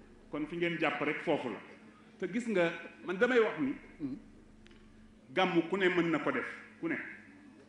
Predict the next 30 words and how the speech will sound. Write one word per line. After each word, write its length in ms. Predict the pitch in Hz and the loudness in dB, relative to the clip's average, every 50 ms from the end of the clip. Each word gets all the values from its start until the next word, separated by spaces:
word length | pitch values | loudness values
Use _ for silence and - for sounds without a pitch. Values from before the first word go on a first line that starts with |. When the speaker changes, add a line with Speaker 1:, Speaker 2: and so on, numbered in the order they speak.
| - - - - - - - - - - | -20 -20 -20 -20 -20 -20 -20 -20 -20 -6
Speaker 1:
Ku 80 | - 165 | -4 0
ne 80 | 170 | 0
mën 160 | 165 156 147 143 | 2 2 2 2
na 80 | 139 131 | 0 0
ko 100 | 139 123 | 0 -2
def, 160 | 113 107 - | -4 -6 -6
ku 60 | - 156 | -4 -2
nekk 180 | 170 156 - 147 | -2 -2 0 0
mi 80 | 139 | -2
ngi 80 | 135 131 | -2 -2
koy 140 | 127 120 107 | -2 -4 -6
def. 120 | 101 98 - - - - - - - - - - - - - - - - - | -6 -6 -10 -12 -16 -20 -20 -20 -20 -20 -20 -20 -20 -20 -20 -20 -20 -12 -4
Waaye 280 | 156 190 208 196 196 | -2 0 0 0 0
li 60 | 208 208 | 0 0
am 140 | 202 196 185 | 0 0 -2
solo, 260 | - - 175 143 120 110 - - - - - - - - - - - - - 123 | 0 2 2 2 2 0 -2 -8 -12 -16 -16 -12 -8 -8 -8 -8 -8 -10 -10 -6
man 200 | 131 151 165 165 | -4 -2 -2 0
ni 80 | 170 185 | 0 0
ma 140 | 202 196 196 | 0 0 0
koy 180 | - 185 175 170 170 - - - - - - - - | 2 2 2 2 2 0 -6 -10 -14 -18 -20 -20 -12
firee, 340 | - - 208 175 143 117 - - - - - - - | -2 2 4 6 6 4 4 0 -4 -8 -12 -12 -8
Speaker 2:
Mm. 100 | 165 143 127 151 - - - - | -8 -8 -8 -8 -14 -16 -14 -6
Speaker 1:
mooy 140 | 123 151 160 | -2 -2 -2
Cheikh 220 | 151 180 185 180 | 0 0 -2 0
Al 80 | 175 165 | 0 -2
Hadj 280 | - - 160 139 147 139 | 0 2 2 2 2 2
Malick. 240 | 156 185 175 143 113 - - - - - | 4 4 4 4 2 0 -6 -10 -14 -16
Speaker 2:
Radiyallahu 540 | - - - 139 135 147 165 151 143 180 - | -18 -16 -16 -14 -8 -8 -8 -6 -6 -8 -8
ta'ala 200 | 185 170 165 151 | -8 -8 -8 -8
anhu. 120 | 131 123 | -10 -10